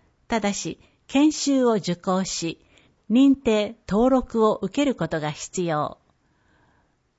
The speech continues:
また、里親には養育費を支給。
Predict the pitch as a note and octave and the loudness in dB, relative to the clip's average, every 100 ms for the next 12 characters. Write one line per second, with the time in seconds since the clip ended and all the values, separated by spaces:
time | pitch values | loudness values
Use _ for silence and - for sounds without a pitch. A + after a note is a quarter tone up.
0 | _ F#3+ F#3+ F#3 - - _ - E4 - | _ -6 -4 -6 -8 -14 _ -6 -4 2
1 | A#3+ A#3 A3+ A3 F#3+ E3 - _ - A#3+ | 2 2 0 0 -2 -4 -6 _ 2 4
2 | D4+ C#4+ D4 C#4 F3+ C#3+ C3 - - G3 | 4 2 -2 -2 -2 -2 -4 -8 -6 -4
3 | F#3 F3 | -2 -4